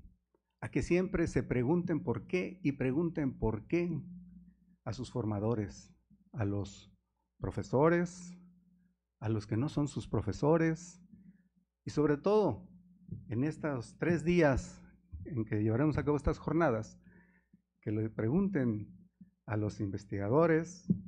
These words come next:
a los talleristas, a los que nos van a compartir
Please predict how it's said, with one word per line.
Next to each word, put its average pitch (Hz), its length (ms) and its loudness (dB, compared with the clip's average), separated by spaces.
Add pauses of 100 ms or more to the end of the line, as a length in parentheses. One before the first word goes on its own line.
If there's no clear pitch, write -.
(1300)
a 110 140 -2
los 101 760 -4
talleristas, 131 1120 -4 (680)
a 104 540 -4
los 101 360 -6
que 104 140 -4
nos 101 220 -4
van 131 180 0
a 107 360 -2
compartir 117 600 0